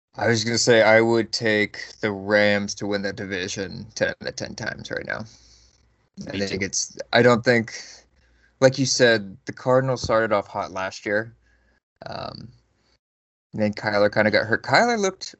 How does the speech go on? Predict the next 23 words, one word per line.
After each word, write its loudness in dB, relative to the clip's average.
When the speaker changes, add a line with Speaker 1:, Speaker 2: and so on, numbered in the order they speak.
Speaker 1:
a -6
little -2
shaken -2
up -6
this -6
week, -8
and -6
I -6
think -4
he 0
was -2
holding 2
Speaker 2:
Yeah, 4
Speaker 1:
that 2
Speaker 2:
he 4
was 4
Speaker 1:
shoulder 6
Speaker 2:
working -2
Speaker 1:
or 0
Speaker 2:
on 2
his -2
Speaker 1:
something. 4
Speaker 2:
shoulder. -4